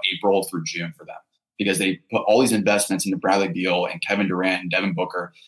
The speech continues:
and just let those guys get healthy. I think they're being just extremely precautious with Bradley Beal. He, he could probably play in a couple weeks if he really wanted to. But I would not be surprised if Bradley Beal really kind of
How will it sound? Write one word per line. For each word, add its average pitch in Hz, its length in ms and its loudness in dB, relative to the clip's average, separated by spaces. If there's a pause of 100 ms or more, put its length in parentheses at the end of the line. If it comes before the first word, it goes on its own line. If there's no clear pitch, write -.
(240)
and 117 80 2
just 113 140 4
let 123 140 6
those 117 140 4
guys 101 200 4
get - 120 -4
healthy. 90 300 -2
I 95 40 2
think 117 100 4
they're 120 80 4
being 107 140 4
just 95 140 2
extremely 113 420 0
precautious 98 680 4
with 110 100 -2
Bradley 113 280 4
Beal. 113 400 4
He, 131 260 0
he 180 100 0
could 208 120 -2
probably - 260 4
play 113 200 4
in 107 60 4
a 101 60 -4
couple 101 220 -4
weeks 101 160 0
if - 60 -4
he 95 40 -4
really 92 240 -2
wanted 92 300 2
to. 90 260 0 (360)
But 117 80 4
I 143 60 6
would 147 120 6
not 127 140 6
be 117 80 0
surprised 104 380 0
if 90 80 -6
Bradley 95 260 2
Beal 95 180 0
really 95 240 0
kind 101 220 0
of 87 140 -2